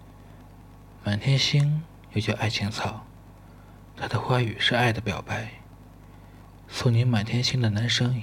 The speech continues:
一定很羞涩，又有点自卑吧？”有些人的爱太古典，像春天的一株小小的嫩芽，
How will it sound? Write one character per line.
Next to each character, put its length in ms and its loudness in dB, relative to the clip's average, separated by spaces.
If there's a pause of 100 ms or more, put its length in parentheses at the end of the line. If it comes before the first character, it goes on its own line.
一 80 0
定 120 -4
很 200 -4
羞 280 0
涩， 320 -4 (500)
又 100 0
有 120 4
点 160 -4
自 180 -8
卑 220 0
吧？” 240 -8 (1800)
有 120 -2
些 240 0
人 280 0
的 100 -2
爱 380 -2
太 180 0
古 240 -6
典， 320 -6 (1120)
像 220 2
春 240 4
天 120 -4
的 140 6
一 80 4
株 220 0
小 260 4
小 140 2
的 100 0
嫩 240 4
芽， 340 -2